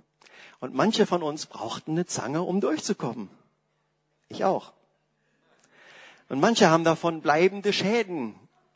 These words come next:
hinterlassen, also zumindest psychische Schäden. Ich habe als kleinen bleibenden Schaden zurückgeblieben, dass eine der Ängste, die ich bewusst in meinem Leben immer wieder wahrnehmen kann, die sogenannten klaustrophobischen Ängste sind. Das sind Ängste vor Enge,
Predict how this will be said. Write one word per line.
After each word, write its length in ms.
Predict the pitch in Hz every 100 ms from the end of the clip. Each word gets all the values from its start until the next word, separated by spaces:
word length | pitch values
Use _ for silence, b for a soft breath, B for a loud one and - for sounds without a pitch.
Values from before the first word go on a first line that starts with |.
| _
hinterlassen, 640 | - 131 131 120 113 - 110
also 160 | 107
zumindest 480 | 117 139 175 160 -
psychische 440 | - 220 165 143
Schäden. 480 | 117 123 107 98 90 - B B B
Ich 240 | 180 196
habe 180 | 185 175
als 220 | 160 139
kleinen 300 | - 180 180
bleibenden 440 | 165 165 170 165 151
Schaden 340 | 175 165 165
zurückgeblieben, 720 | - 147 160 147 127 131 139 B B -
dass 240 | 117 -
eine 320 | 127 185 233
der 260 | 190 143 -
Ängste, 540 | 135 220 233 - 139
die 160 | 131 135
ich 120 | 127
bewusst 360 | 127 120 220 -
in 100 | 165
meinem 280 | 151 151 139
Leben 320 | 147 151 151
immer 220 | 135 165
wieder 220 | 170 151
wahrnehmen 460 | 101 117 131 110 107
kann, 280 | 110 117 123 B -
die 80 | 117
sogenannten 720 | 135 147 156 139 156 151 123
klaustrophobischen 1300 | - 113 165 185 - - - - 160 185 156 - 123
Ängste 500 | 107 110 113 - 120
sind. 500 | 95 107 92 - - _ b b b b _
Das 120 | 117
sind 220 | 147 139 -
Ängste 420 | 147 208 196 -
vor 260 | 165 156 147
Enge, 360 | 151 170 98